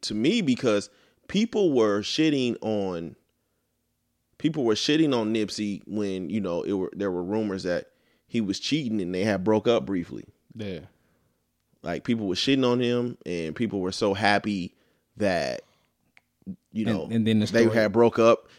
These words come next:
Speaker 1: and then they got back together and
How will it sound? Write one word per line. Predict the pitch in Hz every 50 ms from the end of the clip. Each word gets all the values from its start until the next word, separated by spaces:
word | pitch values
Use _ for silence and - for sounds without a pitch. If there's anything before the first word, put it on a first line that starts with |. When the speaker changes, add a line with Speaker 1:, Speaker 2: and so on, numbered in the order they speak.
| _ _
Speaker 1:
and | - 104 107 101
then | 113 113 113 113 113 113 113 113 117 117 - _ _ _ _ _ _ _ _ _ _ _ _ _ _ -
they | 120 120
got | 98 123 123 123 101
back | 104 127 143 151 -
together | - 127 120 120 117 117 110 120 123 131 - - _ _ _
and | - 117 113 110 107 104 104 104 104